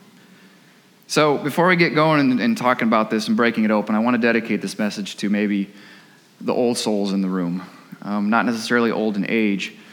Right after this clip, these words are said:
but those of us who are old in our soul who maybe mistakenly left some of the positive aspects of childhood behind, um, some time ago. So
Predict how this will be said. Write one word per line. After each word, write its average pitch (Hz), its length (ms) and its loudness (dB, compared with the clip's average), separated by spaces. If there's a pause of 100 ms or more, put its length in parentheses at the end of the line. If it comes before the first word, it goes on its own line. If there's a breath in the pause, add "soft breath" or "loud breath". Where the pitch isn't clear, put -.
(200 loud breath)
but 113 140 -2
those 131 200 2
of 120 80 0
us 123 160 0
who 113 100 -2
are 107 120 2
old 113 180 0
in 113 80 2
our 104 140 2
soul 107 400 -2
who 107 100 -2
maybe 104 480 0 (240 loud breath)
mistakenly 110 540 0
left 104 220 2
some 110 160 0
of 98 40 0
the 95 80 -2
positive 110 460 -2
aspects 98 480 -2
of 87 80 -8
childhood 98 400 -2
behind, 92 420 -4 (560 loud breath)
um, 92 220 -6
some 98 180 -4
time 98 240 -2
ago. 87 300 -4 (1300 soft breath)
So - 460 0